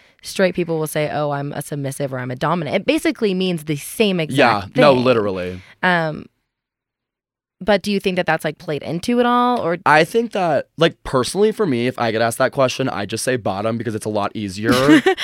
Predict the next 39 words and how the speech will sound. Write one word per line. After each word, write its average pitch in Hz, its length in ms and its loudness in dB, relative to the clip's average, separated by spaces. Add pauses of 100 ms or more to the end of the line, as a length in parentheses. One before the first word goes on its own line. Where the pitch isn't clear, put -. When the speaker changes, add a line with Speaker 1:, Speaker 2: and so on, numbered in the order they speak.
(140)
Speaker 2:
Like, 151 160 6
Speaker 1:
Bottom, 190 360 6
okay, 190 220 0
fine. 170 180 4
Speaker 2:
yeah, 139 360 6
like, 202 140 10 (100)
it's 370 140 6
just 233 200 4
so 190 120 8
much 196 160 4
Speaker 1:
<laughs> - 40 4
Okay, 233 120 8
Speaker 2:
easier - 240 4
than 170 120 4
Speaker 1:
fine. 156 80 0
Speaker 2:
having 147 220 0
to 151 80 -4
be 147 80 2
like, 127 360 0 (380)
"Well, 220 420 4
you 185 160 -2
see 180 300 2
here," 156 340 2
you 143 140 2
know, 139 180 6
especially 175 460 2
'cause 180 100 -2
it's - 160 -2
like, 165 220 2
if 143 80 0
people, 143 320 -4 (260)
like, 143 160 2
a 139 60 2
lot 131 280 4
of 127 80 -4
people 123 340 -4
aren't 107 240 -4
extremely 113 420 -6
educated 101 640 -6